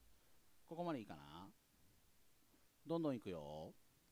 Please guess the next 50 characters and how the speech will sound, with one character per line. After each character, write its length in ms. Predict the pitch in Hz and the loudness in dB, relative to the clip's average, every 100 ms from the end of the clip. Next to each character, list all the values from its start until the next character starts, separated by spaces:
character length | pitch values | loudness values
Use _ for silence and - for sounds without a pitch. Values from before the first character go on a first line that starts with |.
| - - - - - - | -20 -20 -20 -20 -20 -16
母 400 | - 196 170 156 | 6 6 8 6
が 140 | 156 180 | 8 8
先 340 | - 143 135 | 8 8 8
生 260 | - 139 131 | 8 8 8
に 140 | 92 | 4
よ 100 | 87 | 0
ろ 120 | 87 | 0
し 120 | 87 - | -2 -6
く 100 | - | -4
と。 200 | 85 - - - - | -4 -4 -10 -20 -4
主 220 | - 190 | 4 6
語 200 | 160 120 | 8 8
は 220 | 135 147 - - - | 8 6 -2 -20 -8
母、 380 | - 175 - 98 - - - - - | 4 4 4 -4 -6 -20 -20 -20 -8
身 220 | 92 104 | 0 4
内 240 | 139 143 | 4 4
で 120 | 165 170 | 0 0
す 120 | - | 0
ね。 240 | 92 123 - - - - - | -6 -6 -12 -20 -20 -20 2
母 360 | 143 139 107 | 2 4 2
は 240 | 98 127 160 - | 4 2 0 -6
私 400 | 95 113 - 107 | -2 -2 0 0
に 120 | 104 | 0
と 120 | 104 | -2
っ 40 | - - | -4 -4
て 220 | 101 139 - - - | -4 -4 -10 -20 -14
身 180 | 85 95 | -4 0
内 220 | 104 - | 0 -2
で 160 | 101 101 | -4 -4
す。 240 | - - - - - - | -6 -12 -16 -20 -20 -8
で 120 | 110 | -6
す 60 | - | -2
か 100 | 110 | 2
ら、 160 | 127 - - - | 2 0 -20 -12
謙 260 | - 110 101 | -2 -2 0
譲 180 | 95 90 | -2 0
語 180 | 95 160 | 2 2
を 40 | |
使 260 | - - 107 | 0 -2 0
う 60 | |
必 220 | 92 - | -2 -6
要 120 | 92 90 | -6 -2
が 160 | 143 | 0
あ 60 | 110 | 0
り 140 | 76 | -4
ま 180 | 71 67 | -12 -14
す。 240 | - - - - - - - - - - - - - - | -16 -16 -20 -20 -20 -20 -20 -20 -20 -20 -20 -20 -20 -12
先 280 | - 143 135 | 2 6 6
生 280 | 131 131 101 | 4 4 4
は 260 | 117 170 | 4 2